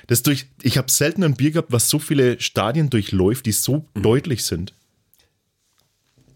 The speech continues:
Speaker 2: Ich weiß nicht, vielleicht ist es auch so sein, sein Ding, weil das andere, das Mega Helles war ja auch so. Das hat ja auch solche Phasen durchstiegen. Aber das ist geil. Sowas mag ich. Das ist ein richt-, ein Winter Pale Ale fast schon.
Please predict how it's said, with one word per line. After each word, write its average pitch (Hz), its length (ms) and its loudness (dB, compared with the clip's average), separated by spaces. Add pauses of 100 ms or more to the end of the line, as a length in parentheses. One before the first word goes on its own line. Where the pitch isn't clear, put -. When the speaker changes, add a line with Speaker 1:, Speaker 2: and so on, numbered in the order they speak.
(300)
Speaker 2:
Ich - 240 -10
weiß 85 220 -6
nicht, 120 100 -8
vielleicht - 220 -6
ist - 120 -4
es 123 140 0
auch 95 160 -2
so - 180 -2
sein, 90 540 -2 (560)
sein 98 340 -2
Ding, 165 260 2
weil 95 140 2
das 90 160 -4
andere, 127 300 0
das 101 160 -2
Mega 107 200 2
Helles 123 360 0
war 101 100 4
ja 95 140 2
auch - 180 -4
so. 78 220 -6 (480)
Das 101 140 -4
hat 107 100 2
ja 95 80 2
auch 131 100 0
solche 104 320 0
Phasen 90 400 0
durchstiegen. 90 580 -2 (1300)
Aber 87 120 -8
das - 200 -6
ist - 100 -4
geil. 107 260 -2 (1200)
Sowas 123 240 -2
mag 117 180 0
ich. 123 160 -4 (240)
Das 95 120 -4
ist 104 60 2
ein 104 140 4
richt-, 107 260 -2
ein 101 220 -2
Winter 143 320 2
Pale 87 460 -4
Ale 90 220 -2
fast - 320 -4
schon. - 160 -6